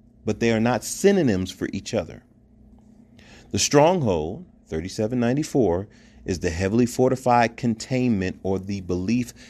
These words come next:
system, the false argument,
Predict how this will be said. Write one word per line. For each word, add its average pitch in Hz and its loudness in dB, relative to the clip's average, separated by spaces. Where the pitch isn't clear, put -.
system, - 0
the 90 -2
false 139 4
argument, 113 2